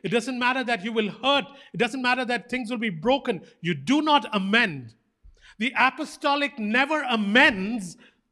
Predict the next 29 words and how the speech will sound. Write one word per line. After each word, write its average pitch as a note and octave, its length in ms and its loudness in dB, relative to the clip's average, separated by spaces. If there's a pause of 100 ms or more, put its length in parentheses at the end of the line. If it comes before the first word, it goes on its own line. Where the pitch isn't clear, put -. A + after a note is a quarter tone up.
(760)
what A#3 200 2
has B3 180 0
been B3 260 -2
given C#4 320 2
to C4+ 140 -4
them A#3+ 340 0
by A3+ 320 2
God. D#3 600 -4 (2500)
They G#3+ 200 -4
endure, G#3+ 540 0
they F3 140 -6
do G3+ 160 -6
not A#3+ 180 -2
amend. F#3 560 -10 (800)
Amend C#4+ 320 -2
is G#3+ 140 -6
when C4 160 -2
you C4 100 -2
tinker C4+ 420 -2
and A#3+ 160 -2
change C4 400 -2
things F3 400 -6 (220)
so C4 240 -4
that B3 180 -2
you A#3 80 -8
can A3 240 -8
preserve B3 440 -4
and G#3+ 160 -6
keep. A#3+ 360 -8